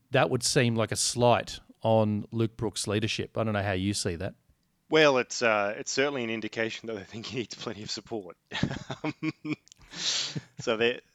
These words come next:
Speaker 2: they're trying not to insulting, insult him, but, uh, insulting him anyway. We've got, uh, we've got four <laughs> other people to help you on your way.
Speaker 1: Yeah, not sure having every player in the Tigers team bar Alex Twal be captain is the answer.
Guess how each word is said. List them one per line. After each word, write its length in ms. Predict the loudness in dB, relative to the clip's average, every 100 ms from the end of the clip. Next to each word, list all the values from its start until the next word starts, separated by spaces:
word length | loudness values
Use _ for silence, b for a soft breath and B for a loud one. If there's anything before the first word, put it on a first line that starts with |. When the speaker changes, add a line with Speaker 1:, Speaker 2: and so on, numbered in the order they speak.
| 0
Speaker 2:
they're 140 | 0
trying 380 | 2 2 2 2
not 160 | -2 -2
to 100 | -4
insulting, 640 | -2 -2 -2 -2 -8 -10 _ _ -10
insult 540 | -6 -6 -2 -2 0
him, 100 | -4
but, 280 | -4 -4 -4
uh, 260 | -4 -4 -6 -14 _ _ _ _ -12
insulting 480 | -4 0 0 0 -4
him 100 | -4
anyway. 500 | -6 -6 -8 -14 -10
We've 140 | -10 -2
got, 260 | -4 -2
uh, 100 | -6 -6
we've 140 | -8
got 140 | -10 -12 -2
four 200 | 0 2
<laughs> 40 |
other 140 | 2 0
people 300 | -6 -8 -10
to 160 | -12 -4
help 220 | -4 -4
you 120 | -4
on 100 | -4
your 100 | -4 -4
way. 300 | -6 -6 -16 -20 _
Speaker 1:
Yeah, 120 | 4
not 160 | 6 8
sure 180 | 10 10
having 240 | 8 6
every 200 | 4 4
player 220 | 4 6
in 80 | 4
the 80 | 2
Tigers 380 | 2 2 0 0
team 240 | 0 2
bar 240 | 4 4 4
Alex 320 | 2 0 -4
Twal 420 | 0 4 4 4
be 120 | 0
captain 420 | 2 2 2 0 0
is 240 | 0 0
the 260 | 2 4 4
answer. 340 | 4 2 0